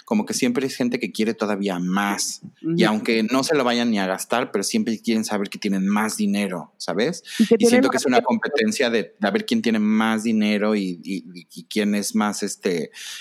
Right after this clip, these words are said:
Speaker 1: quién tiene más cosas, ¿no? Entonces, como que creo que esa es la parte que los corrompe y es la parte que los lleva a, a hacer las, la cantidad de barbaridades que hacen. Eh,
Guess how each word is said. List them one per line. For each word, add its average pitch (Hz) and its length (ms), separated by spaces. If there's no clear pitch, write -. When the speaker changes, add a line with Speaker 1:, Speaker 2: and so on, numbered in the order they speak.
Speaker 1:
quién 98 140
tiene 110 180
más 107 220
cosas, 87 560
¿no? 110 160
Entonces, 110 380
como 95 240
que 90 300
creo 120 180
que 135 80
esa 127 140
es 120 160
la 110 160
parte 110 260
que - 100
los 87 200
corrompe 110 640
y 110 100
es 98 100
la 98 140
parte - 240
que 92 120
los 85 260
lleva 110 520
a, 85 300
a 92 300
hacer 110 260
las, 110 240
la 90 160
cantidad 101 360
de 107 80
barbaridades 95 680
que 90 140
hacen. 107 480
Eh, 87 460